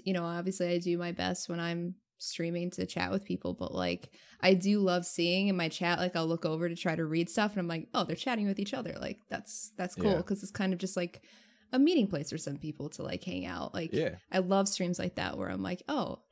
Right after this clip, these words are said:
Speaker 1: hey, this person's in here and this person's in, in here. Like, what's up? How are you doing?" Um, but
Speaker 2: It's almost like a
Speaker 1: yeah.
Speaker 2: watch party. Have you, I don't know if you've ever done those before, but where, like, you sync stuff up where, like, you and your friends are all watching the same movie together and, like, chatting with one
Speaker 1: Mm-hmm.
Speaker 2: another.
Speaker 1: Yeah.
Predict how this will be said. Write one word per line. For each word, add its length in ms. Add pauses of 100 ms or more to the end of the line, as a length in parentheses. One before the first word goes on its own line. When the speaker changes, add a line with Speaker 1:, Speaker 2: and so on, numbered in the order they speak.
Speaker 1:
hey, 420 (140)
this 140
person's 380
in 100
here 140
and 120
this 140
person's 360
in, 120
in 260
here. 240
Like, 240
what's 160
up? 240
How 80
are 60
you 140
doing?" 320 (760)
Um, 840 (840)
but 380 (100)
Speaker 2:
It's 120
almost 220
like 120
a 40
Speaker 1:
yeah. 80
Speaker 2:
watch 280
party. 300
Have 140
you, 120
I 60
don't 100
know 40
if 60
you've 100
ever 120
done 180
those 120
before, 280
but 160
where, 280
like, 320 (340)
you 140
sync 320
stuff 280
up 200
where, 200
like, 220
you 100
and 80
your 100
friends 480
are 160
all 200
watching 380
the 60
same 260
movie 220
together 360
and, 100
like, 140
chatting 400
with 160
one 140
Speaker 1:
Mm-hmm. 20
Speaker 2:
another. 440
Speaker 1:
Yeah. 340